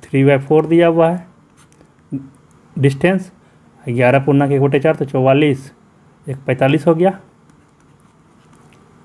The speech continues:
पैंतालीस बटे चार। अब इसको हम क्या करेंगे, साठ से भाग दे देंगे, ठीक है, घंटे में बदल जाएगा।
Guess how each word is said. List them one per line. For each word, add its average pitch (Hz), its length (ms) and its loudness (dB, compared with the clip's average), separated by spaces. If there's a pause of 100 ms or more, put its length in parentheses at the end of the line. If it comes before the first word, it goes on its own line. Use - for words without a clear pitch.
(520)
पैंतालीस 131 460 -2
बटे 143 280 0 (3000)
चार। 165 320 2 (1200)
अब 196 260 2
इसको 165 320 0
हम 139 180 0
क्या 135 160 2
करेंगे, 117 380 -6
साठ 110 320 -6
से - 140 -6
भाग 135 240 -2
दे 107 140 -8
देंगे, 101 260 -10 (1700)
ठीक 180 220 0
है, 143 220 -2 (460)
घंटे 123 300 -2
में 151 100 0
बदल 160 200 2
जाएगा। 165 260 0